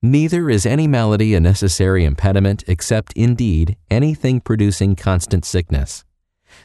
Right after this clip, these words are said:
Those who communicate weekly must be free from mortal sin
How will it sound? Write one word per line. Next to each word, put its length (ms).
Those 260
who 100
communicate 540
weekly 440
must 340
be 140
free 360
from 200
mortal 300
sin 340